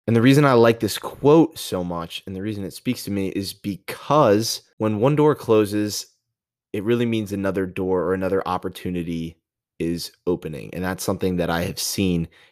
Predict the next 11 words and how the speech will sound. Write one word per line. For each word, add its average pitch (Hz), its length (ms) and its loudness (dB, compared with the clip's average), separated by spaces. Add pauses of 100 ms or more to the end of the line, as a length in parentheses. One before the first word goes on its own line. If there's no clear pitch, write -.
in 95 80 -2
the 90 80 -2
past 95 360 -2
year. 85 280 0
Sometimes 123 580 2 (280)
when 98 100 -4
things 110 200 0
don't 113 200 2
go 107 100 4
your 98 180 4
way, 98 440 0